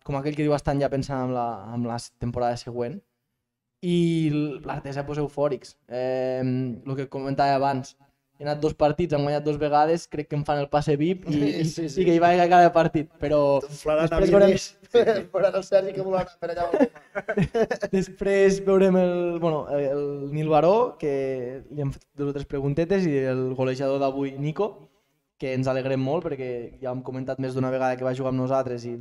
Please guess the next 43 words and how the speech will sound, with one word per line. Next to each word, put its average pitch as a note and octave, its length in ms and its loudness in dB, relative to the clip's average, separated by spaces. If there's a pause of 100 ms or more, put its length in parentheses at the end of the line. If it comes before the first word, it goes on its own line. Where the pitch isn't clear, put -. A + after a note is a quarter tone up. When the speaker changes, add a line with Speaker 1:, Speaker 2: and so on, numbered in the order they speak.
Speaker 1:
trobem C3 320 -4
un C3 80 0
delanteràs C3 640 -2
que B2 160 -8
no, B2 140 -4 (960)
no, A3 160 2
és G#3+ 120 0
a A3+ 80 4
dir, G3 120 2
no G3+ 160 4
és A3+ 80 -12
que C#4 80 -2
no A#3+ 60 4
li G#3 60 4
estessin F3+ 280 0
sortint D#3+ 280 -2
les - 120 -6
coses, F#3+ 320 -2
sinó D3+ 160 -2
que D3 80 -2
no D#3 80 -2
li F#3 80 2
sortien D#3+ 560 -2
els, C3 460 -8 (100)
els, C3 460 -4 (580)
els C3+ 160 -6
gols, E3 300 2 (140)
però, C3+ 180 0 (420)
com C3 160 -4
ens B2+ 160 0
ha C3+ 60 0
dit C#3 100 0
el C3 160 -2
Nil, D3+ 220 -2 (360)
el B2 140 -8
treball, B2 380 0
Speaker 2:
Genere, - 120 -14
genere. - 220 -20 (160)
Speaker 1:
el C#3+ 80 -2
treball C#3 400 4
hi B2 60 0
és - 100 -10
sempre. G#2+ 300 -8